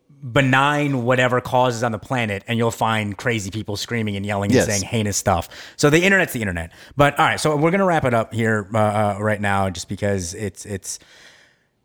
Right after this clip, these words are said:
Speaker 1: yeah, it's getting late for us. Um, so, uh, Mister Rapp, we are, we are taking a break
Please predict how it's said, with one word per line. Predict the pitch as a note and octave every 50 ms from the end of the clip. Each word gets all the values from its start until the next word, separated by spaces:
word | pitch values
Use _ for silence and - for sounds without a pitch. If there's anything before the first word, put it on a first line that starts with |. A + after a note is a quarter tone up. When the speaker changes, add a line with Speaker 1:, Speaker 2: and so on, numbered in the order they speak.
| _ _
Speaker 1:
yeah, | - G#3+ D3 -
it's | - -
getting | C3 B2+ B2
late | B2 A#2 G#2 F2
for | - G2
us. | F#2 E2+ - - -
Um, | A2+ B2 B2+ B2 A#2+ B2 B2+ A2+
so, | A2 - - - D3 C#3+ C#3+ C#3+ C#3 C#3 C#3 C3+ B2
uh, | - C3 C#3 C#3 C#3 C3+ C3+ B2+ A#2+ A2+ - - - - - - -
Mister | C3 C#3+ C#3+ - E3+ D3+
Rapp, | C#3 B2+ A#2+ A#2 A2+ - - - _ _ _ _ _ _ _ _ _ _ _ _ _ _ _ _ _ _ _ _ _ _ _ _ _ _ -
we | C3 A#2+ A2 C3 C#3 C#3 C#3+ C#3+ C#3+ C#3+ C#3+ C3 -
are, | A#2+ B2+ B2 B2 B2 B2 A#2+ B2 A#2+ B2 A#2+
we | A2+ C3+ C#3
are | C#3 C#3
taking | - D3+ D3+ D#3
a |
break | C#3+ B2+ B2 A#2 B2 C3 - -